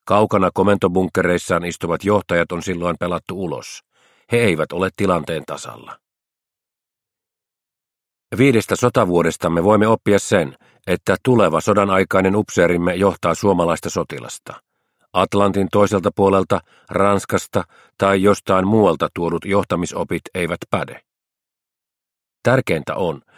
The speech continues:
että suomalainen sotilas haluaa nähdä komentajansa. Kysyin kerran miehiltäni, "Kuka minä olen?" Sotilaani vastasivat, "Se olet sinä,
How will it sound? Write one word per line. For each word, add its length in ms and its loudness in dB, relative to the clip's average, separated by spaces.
että 260 -2
suomalainen 580 2
sotilas 560 0
haluaa 380 0
nähdä 340 0
komentajansa. 840 -8
Kysyin 340 2
kerran 340 2
miehiltäni, 580 -2
"Kuka 300 2
minä 240 2
olen?" 380 0
Sotilaani 560 2
vastasivat, 580 0
"Se 140 4
olet 200 2
sinä, 380 2